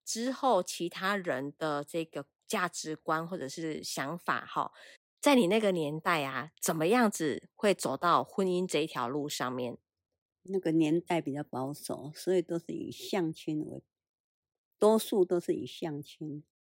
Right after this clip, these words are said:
Speaker 2: 就是你男生跟女生不认识啊，是由媒人介绍啊。
Speaker 1: 那媒人通常是什么样的人担任？
Speaker 2: 有专业的媒人，有亲戚朋友。
Speaker 1: OK，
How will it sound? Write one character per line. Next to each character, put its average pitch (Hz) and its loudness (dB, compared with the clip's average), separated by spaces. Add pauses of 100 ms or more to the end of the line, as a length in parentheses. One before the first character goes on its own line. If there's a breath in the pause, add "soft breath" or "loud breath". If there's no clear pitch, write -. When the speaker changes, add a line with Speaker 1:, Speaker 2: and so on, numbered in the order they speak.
(200)
Speaker 2:
就 302 2
是 330 10
你 180 10
男 165 4
生 214 -2
跟 214 2
女 165 4
生 180 2
不 147 -8
认 156 0
识 156 -4
啊， 143 -4
是 190 -4
由 165 2
媒 165 0
人 156 0
介 160 -4
绍 147 -8
啊。 143 -12 (240)
Speaker 1:
那 294 4
媒 190 6
人 180 2
通 196 -4
常 151 -6
是 151 -4
什 147 -6
么 143 -4
样 170 -2
的 151 -6
人 - -10
担 147 -6
任？ 147 -4
Speaker 2:
有 165 -2 (140)
专 220 0
业 220 2
的 170 -4
媒 143 -2
人， - -10 (320 soft breath)
有 131 -6
亲 175 4
戚 170 2
朋 139 -6
友。 147 -10 (280)
Speaker 1:
OK， 165 -4